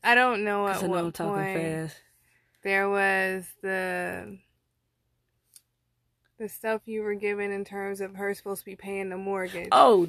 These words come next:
Speaker 2: Jesus be offense. Right. So, <clears throat> you, oh, you talking about the stuff that got in the mail that showed that the mortgage was, uh, past due?
Speaker 1: Right,
Speaker 2: Right.
Speaker 1: but you have been
Speaker 2: Right. So,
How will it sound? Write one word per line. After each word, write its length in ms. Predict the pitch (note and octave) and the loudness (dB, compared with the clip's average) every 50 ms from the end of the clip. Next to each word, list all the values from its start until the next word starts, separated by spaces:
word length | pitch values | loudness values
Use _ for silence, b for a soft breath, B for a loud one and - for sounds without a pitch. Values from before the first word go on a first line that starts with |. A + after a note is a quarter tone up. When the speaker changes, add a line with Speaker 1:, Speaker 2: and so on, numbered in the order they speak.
| D3+ - | -2 -6
Speaker 2:
Jesus 400 | - A#3+ D4+ D#4+ C#4+ D#4+ D4+ D4 | -6 -4 -2 -2 0 -2 -2 -2
be 160 | B3 C4+ C4 | -2 0 0
offense. 560 | C4 C4 - - - F3+ D#3+ D3+ C#3+ - - - | 0 0 0 0 -2 0 0 -2 -4 -6 -2 2
Right. 360 | G#3+ B3+ B3+ G#3+ F3 - - | 6 6 6 6 4 2 2
So, 340 | - C#4 B3+ A#3+ G#3 - - _ | 4 6 8 8 8 6 4 _
<clears throat> 100 | _ - | _ 0
you, 420 | - E4+ F4+ E4 C#4 A3+ E3+ D3+ C#3+ _ _ _ _ _ - - - | 4 6 8 8 8 6 4 0 -6 _ _ _ _ _ -4 2 4
oh, 100 | - A3 | 6 6
you 120 | A#3 B3+ | 6 6
talking 200 | A#3+ C#4+ A#3+ A3 | 4 2 2 4
about 140 | A3 G3 E3 | 4 2 2
the 60 | E3+ | 2
stuff 220 | F3 - - G3 F3+ | 0 -2 -2 -2 0
that 120 | F#3 F3 F3+ | 0 0 2
got 120 | F#3 F3+ | 2 2
in 60 | F3 E3+ | 2 2
the 40 | D#3+ | 2
mail 220 | E3+ F3+ F#3 F3+ | 2 4 4 4
that 140 | E3 E3 D#3+ | 4 2 2
showed 260 | - - F#3+ F3+ E3+ F3 | 2 4 4 4 4 2
that 80 | E3 | 2
the 60 | E3+ | 2
mortgage 280 | E3 E3+ F3 F3 F3 F3 | 4 4 4 4 2 2
was, 220 | E3+ E3 E3 - - - | 0 -2 -6 -8 -6 -2
uh, 200 | F3 E3+ E3 E3 | 0 2 2 0
past 320 | - - F#3 F3+ F3+ E3+ - | 0 -2 -2 -2 -2 0 2
due? 240 | F#3 F#3 F#3+ G3 - _ _ _ _ _ _ _ _ _ - | 2 2 2 0 -4 _ _ _ _ _ _ _ _ _ -2
Speaker 1:
Right, 320 | A3+ A3+ G#3+ G#3 G3 F#3+ | 2 4 4 4 6 8
Speaker 2:
Right. 220 | F#3 G3+ F#3 F3 E3 A3 | 10 12 12 12 10 6
Speaker 1:
but 20 | |
you 60 | G#3+ | 2
have 180 | G#3 G3+ G3+ G3+ | 0 -2 -4 -4
been 320 | G3+ G3 G3 F#3+ F#3+ G3 E3+ | -6 -6 -6 -6 -8 -4 4
Speaker 2:
Right. 280 | F3+ F#3 E3 D3 C#3 - | 8 8 8 8 6 6
So, 380 | - C4 A#3 A3 F#3 F3 - | 8 10 10 10 10 6 4